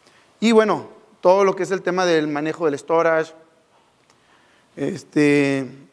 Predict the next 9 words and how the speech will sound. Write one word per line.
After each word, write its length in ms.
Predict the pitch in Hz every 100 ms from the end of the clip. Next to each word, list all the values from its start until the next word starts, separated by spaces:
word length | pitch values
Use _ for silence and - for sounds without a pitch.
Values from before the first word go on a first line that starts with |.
| _ _ _ _ _ -
y 120 | 170
poder 640 | 170 160 165 180 196 190
tener 260 | 185 170 175
ustedes 420 | 175 175 170 -
como 160 | 156 147
tal 340 | 147 143 143
el 140 | 139 147
control, 440 | 143 135 135 120
¿no? 180 | 131